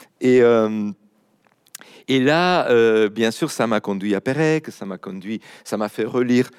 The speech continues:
Calvino, relire Pérec, euh, Queneau et tout ça. Et, euh, mon deuxième roman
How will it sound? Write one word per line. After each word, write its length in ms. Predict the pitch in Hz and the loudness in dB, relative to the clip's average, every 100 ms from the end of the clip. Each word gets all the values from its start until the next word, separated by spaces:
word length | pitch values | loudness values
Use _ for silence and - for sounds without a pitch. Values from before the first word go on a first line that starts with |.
| _ _ | _ _
Calvino, 960 | - 110 110 123 127 127 135 131 131 127 | -6 -6 -6 -10 -8 -4 -4 -2 0 0
relire 460 | 107 110 104 110 98 | -2 -4 -4 -8 -8
Pérec, 420 | - 107 107 - | -10 -8 -10 -6
euh, 180 | 104 98 | -4 -4
Queneau 520 | - 120 113 113 107 | -2 -2 -2 -4 -6
et 80 | 92 | -8
tout 140 | 98 | -12
ça. 260 | - 92 82 - - - - | -10 -10 -10 -18 -20 -20 -2
Et, 300 | 175 196 180 131 | 2 2 0 -2
euh, 540 | 135 131 127 123 120 - _ _ _ _ _ _ _ _ _ _ _ _ _ _ _ | -2 -2 -4 -6 -8 -8 _ _ _ _ _ _ _ _ _ _ _ _ _ _ _
mon 260 | 127 139 175 | -2 2 2
deuxième 380 | 170 160 175 160 | 0 0 -2 0
roman 400 | 160 156 208 | 0 2 0